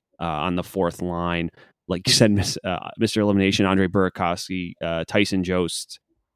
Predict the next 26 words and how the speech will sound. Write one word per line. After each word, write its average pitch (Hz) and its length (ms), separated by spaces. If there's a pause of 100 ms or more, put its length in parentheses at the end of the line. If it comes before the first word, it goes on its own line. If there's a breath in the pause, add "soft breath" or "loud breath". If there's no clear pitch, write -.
(240)
uh, 82 460
Joonas 110 280
Donskoi, 90 920 (280)
Pierre-Edouard 98 640
Bellemare, 92 440
who 87 120
I 82 60
feels - 280
like 85 200
he's - 140
been 95 160
in 85 100
the 76 80
league 85 220
forever, 82 640
but 73 200 (140)
he 90 100
continues 92 400
to 92 80
be 87 220
a, 80 220 (500)
a - 60
pretty 98 260
important 90 560
player. 90 540 (480)
Uh, 85 340